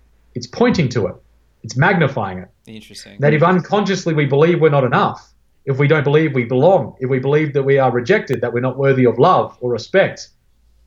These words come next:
Speaker 1: then technology will speed up and magnify that.
Speaker 2: Interesting. Yeah, I agree
Speaker 1: And
Speaker 2: with you.
Speaker 1: yeah, and that realization I, I really wanted to drive home in the talk and through the,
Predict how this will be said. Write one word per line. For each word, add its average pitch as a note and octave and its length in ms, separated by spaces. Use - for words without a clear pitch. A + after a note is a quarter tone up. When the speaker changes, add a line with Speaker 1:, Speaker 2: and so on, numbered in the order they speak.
Speaker 1:
then C#3+ 480
technology E3 500
will C#3+ 140
speed E3 400
up D3 180
and C3 140
magnify C#3 480
that. - 300
Speaker 2:
Interesting. B2+ 680
Yeah, E3+ 280
I C#3 120
agree E3 160
Speaker 1:
And C#3+ 100
Speaker 2:
with C#3 100
you. E3 160
Speaker 1:
yeah, D3 300
and C#3 140
that D#3+ 160
realization F3 800
I, C#3 180
I C#3+ 160
really F3 260
wanted F3 240
to C#3+ 60
drive D3 380
home D3+ 420
in D3+ 180
the C3 80
talk E3+ 520
and C#3 320
through C3+ 260
the, B2+ 280